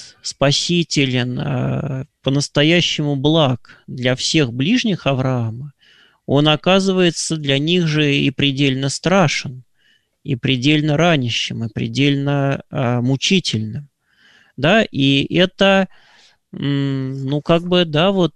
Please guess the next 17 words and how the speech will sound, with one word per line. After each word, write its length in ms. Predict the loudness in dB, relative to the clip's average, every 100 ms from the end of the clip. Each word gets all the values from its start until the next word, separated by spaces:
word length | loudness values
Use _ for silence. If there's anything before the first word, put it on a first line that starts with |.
| -2
а, 460 | 0 0 0 -2 -4
тоже 280 | -2 0 2
возможная 640 | 2 0 0 0 0 0
ситуация. 680 | -2 -2 0 2 2 0 0
Может 260 | 0 -2 0
быть, 180 | -4 -4
не 80 | -8
в 80 |
такой 400 | -2 -2 2 2
остроте, 720 | 0 -2 -2 -4 -2 -2 0 0
да, 280 | 2 2
но 200 | 0 -2
вот 320 | 0 -2 -2 _ _ _ _ _
такой 360 | -4 0 2 2
выбор, 460 | 4 2 2 -2 0
да. 360 | 2 2 2
А, 400 | 2 2 2 -2